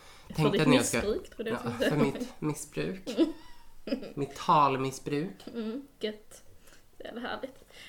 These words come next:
Speaker 2: Vi ska i alla fall äta rygg-, nej, det har jag sagt redan.
Speaker 1: Ja, alltså snälla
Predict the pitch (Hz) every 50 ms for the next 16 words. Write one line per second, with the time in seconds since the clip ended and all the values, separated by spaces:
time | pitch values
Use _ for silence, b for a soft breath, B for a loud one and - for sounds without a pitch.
0 | B B - - 131 139 135 127 120 - - 110 107 104 - 107 98 - - 101
1 | 101 - - 92 95 - 110 120 117 - - - - 120 123 117 95 98 107 120
2 | 120 - - 123 - - - - - - 226 - - 254 240 202 180 180 180 185
3 | 214 - 226 214 - - - - - - - 226 226 226 220 220 202 175